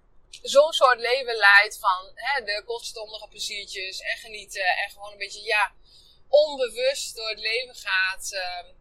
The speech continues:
om het zo te zeggen. Want dat ga je ontdekken als je op deze weg komt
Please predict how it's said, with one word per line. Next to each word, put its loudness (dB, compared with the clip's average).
om -14
het -12
zo -8
te -16
zeggen. -4
Want -8
dat -2
ga 4
je -2
ontdekken -2
als 2
je -2
op -2
deze -10
weg 2
komt -8